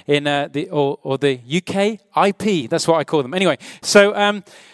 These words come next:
so let's just imagine that, that the Queen has some, some powers and she is sovereign, okay? Now, if we're living in a country where, where we have a king or a queen who is sovereign, not everything that happens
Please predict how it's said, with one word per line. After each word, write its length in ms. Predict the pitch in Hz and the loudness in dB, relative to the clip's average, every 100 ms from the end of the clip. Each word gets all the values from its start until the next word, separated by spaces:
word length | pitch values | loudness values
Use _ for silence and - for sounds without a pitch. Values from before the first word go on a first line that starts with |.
| _ _ | _ _
so 180 | - 214 | 2 4
let's 180 | 262 294 | 6 4
just 160 | 269 262 | 4 -4
imagine 460 | 240 247 226 208 | 0 0 0 -2
that, 280 | 190 214 190 | 4 2 4
that 140 | 208 | 2
the 80 | 190 | 2
Queen 320 | - 247 233 | 0 2 2
has 220 | 196 214 202 | 2 2 2
some, 340 | - 208 208 | 2 0 0
some 220 | - 190 | -4 -4
powers 640 | - - 202 175 139 131 208 | -4 0 2 2 0 -2 -4
and 180 | 160 | -6
she 320 | - 208 190 202 | -2 0 2 2
is 160 | 170 | 2
sovereign, 680 | - - 190 131 135 120 117 | 2 4 2 2 -8 -8 -8
okay? 460 | 139 143 160 160 202 _ _ - - - - _ _ - | -4 -4 0 0 -2 _ _ -20 -20 -20 -20 _ _ 0
Now, 360 | 208 220 226 - _ _ _ _ - | 2 4 0 -4 _ _ _ _ 0
if 220 | 233 214 | 2 4
we're 140 | 294 | 2
living 280 | 269 269 269 | 4 2 2
in 80 | 254 | 0
a 60 | 233 | -2
country 560 | - 233 240 - 208 | 2 0 0 -2 -2
where, 400 | 190 196 208 202 | 4 4 6 4
where 260 | 180 202 202 | 2 4 4
we 140 | 196 | 2
have 220 | 185 208 | 0 -2
a 100 | 208 | -4
king 460 | 180 - 226 226 220 - - - _ - - | -10 -2 -2 -2 -6 -12 -20 -20 _ -14 2
or 200 | 208 202 | 4 4
a 60 | |
queen 460 | - - 233 226 208 | 2 -2 0 2 2
who 160 | 196 | 4
is 100 | 190 | 2
sovereign, 680 | - - 226 214 156 147 151 - - | 2 2 2 2 0 -4 -4 -10 0
not 180 | 240 262 | 2 2
everything 520 | 254 269 233 254 233 | 0 0 0 0 2
that 240 | 220 226 | 2 2
happens 600 | 165 240 233 220 208 190 | -4 -4 -2 -2 -2 -6